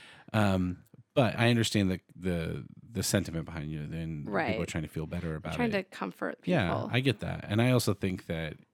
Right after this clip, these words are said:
Speaker 1: there's, um, it's something that I believe can occur. Like, I believe that he-, miraculous, and we hear about these
Speaker 2: You
Speaker 1: miraculous
Speaker 2: do. You
Speaker 1: healings that do
Speaker 2: absolutely
Speaker 1: occur.
Speaker 2: do.
Speaker 1: But I just,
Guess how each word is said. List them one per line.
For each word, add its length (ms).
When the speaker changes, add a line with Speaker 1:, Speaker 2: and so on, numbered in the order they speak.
Speaker 1:
there's, 380
um, 500
it's 180
something 440
that 260
I 100
believe 320
can 260
occur. 360
Like, 180
I 40
believe 260
that 140
he-, 160
miraculous, 600
and 140
we 80
hear 160
about 240
these 220
Speaker 2:
You 40
Speaker 1:
miraculous 520
Speaker 2:
do. 60
You 80
Speaker 1:
healings 200
that 80
do 60
Speaker 2:
absolutely 240
Speaker 1:
occur. 340
Speaker 2:
do. 60
Speaker 1:
But 360
I 100
just, 240